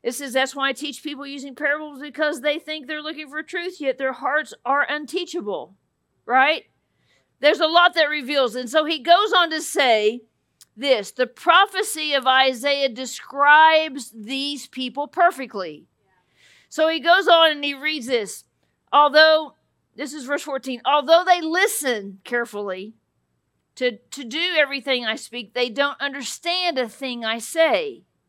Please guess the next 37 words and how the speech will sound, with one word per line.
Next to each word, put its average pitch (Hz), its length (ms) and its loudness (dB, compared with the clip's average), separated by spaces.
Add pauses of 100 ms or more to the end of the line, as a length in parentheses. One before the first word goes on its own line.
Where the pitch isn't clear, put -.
(300)
This 233 180 -8
is 262 100 -10
Isaiah. 214 560 -2 (800)
"And 294 180 -4
they 302 140 4
look 330 320 -2
and 302 120 -10
pretend 320 540 -8
to 302 80 -14
see, 277 380 -10
but 240 180 -2
the - 180 -4
eyes 285 380 2
of 302 120 -10
their 320 160 -2
hearts 349 480 2
are 277 100 -12
closed. 175 760 -6 (400)
Their 302 160 -4
minds 330 500 2
are 320 120 0
dull 302 580 4
and 262 180 -4
slow 285 520 -2
to 294 160 -14
perceive. 277 600 -10
Their 247 220 -4
ears 294 360 -8
are 269 100 -4
plugged 277 500 -4
and 262 100 -8
are 247 140 -6
hard 269 340 -6
of 254 140 -10
hearing, 311 420 -8
and 247 140 -8
they 269 240 -2